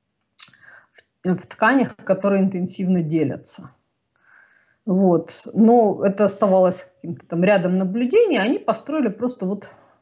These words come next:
а, такой график зависимости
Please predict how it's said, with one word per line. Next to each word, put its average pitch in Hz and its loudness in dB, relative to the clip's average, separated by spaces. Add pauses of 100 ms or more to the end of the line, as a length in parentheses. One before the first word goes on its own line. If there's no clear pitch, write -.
(280)
а, 170 0
такой 190 0
график 180 0 (300)
зависимости 175 -8